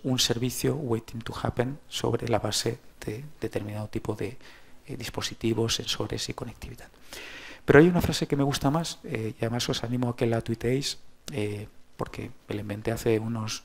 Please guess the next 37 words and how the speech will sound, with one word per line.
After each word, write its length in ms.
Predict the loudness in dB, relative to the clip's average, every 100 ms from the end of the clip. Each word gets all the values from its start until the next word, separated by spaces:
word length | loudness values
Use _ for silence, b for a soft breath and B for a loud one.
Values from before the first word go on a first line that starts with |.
| -8
unas 200 | -4 -4
semanas, 480 | -2 -2 -2 -8 B B B B 0
que 120 | 2
es, 160 | 2 2
eh, 300 | 4 4 2 -4 -8 -2
"Every 240 | 4 4 4
product 460 | 8 8 8 4
or 100 | 2
service 520 | 4 4 2 0 -2 -8 B B B -20 -20 -20 -20 -20 -18 -6
is 280 | -2 -2 2
a 100 | 2
business 500 | 4 4 4 0 2
model 340 | 4 4 4
waiting 440 | 6 6 4 0 -6
to 100 | -2
happen", 320 | 0 0 -2 -10 -20 -8
¿vale? 220 | -6 -4 -6 B B B B
Y 160 | -2 0
creo 260 | 4 4
que 60 | 6
es 80 | 4
más 180 | 2 2
interesante 600 | 2 2 4 2 2 2
porque 240 | 2 0
aquí 160 | 0 0
un 60 |
modelo 280 | 2 4 6
de 100 | 4
negocio 380 | 4 2 0 -4
de 80 | -2
forma, 640 | 0 2 2 2 0 -4
eh, 240 | -6 -6 -4
ya 140 | 0 0
os 140 | -2
decía, 300 | -6 -2 -2
muy 200 | 0 0
abusiva, 580 | 0 0 2 2 2